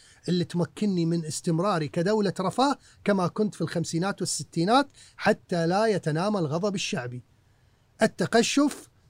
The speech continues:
بمعنى أن أنا rationalize my expenses وأفرض بعض الضرائب مو بس على الشركات، على بعض الأشخاص في البداية وبعدين كل الأشخاص في النهاية،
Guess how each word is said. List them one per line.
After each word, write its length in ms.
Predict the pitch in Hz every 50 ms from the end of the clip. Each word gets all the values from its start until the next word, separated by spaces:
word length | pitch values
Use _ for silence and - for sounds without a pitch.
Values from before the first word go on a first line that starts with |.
| - -
بمعنى 540 | 156 185 202 226 196 190 202 185 185 160
أن 140 | 180 175 175
أنا 640 | 175 156 185 202 196 190 170 160 156 147 156 190 208
rationalize 500 | - - 185 175 170 170 180 180 170 139
my 280 | 147 165 175 170 156 151
expenses 680 | - - - 202 214 226 214 - 240 233 214 - - _ _ _ _ _ _ - - - -
وأفرض 460 | 156 170 220 208 - 190 175 147 143
بعض 220 | 185 180 180 165
الضرائب 560 | 175 156 135 160 160 170 196 202 185 208 214 175
مو 140 | 175 170
بس 220 | 175 170 185 - -
على 100 | 160 165
الشركات، 580 | 156 - - 170 156 151 - 202 196 190 -
على 280 | 160 160 170 170 165 170
بعض 280 | 160 202 190 170 180 170
الأشخاص 580 | 165 151 147 - - - 180 180 180 - -
في 80 | - 170
البداية 400 | 147 143 156 151 185 196 196 185
وبعدين 340 | 175 160 151 160 196 190 147
كل 300 | - 226 240 220 202 180
الأشخاص 460 | 160 147 147 - - 196 185 156 -
في 40 | -
النهاية، 500 | 170 170 175 180 208 214 214 226 233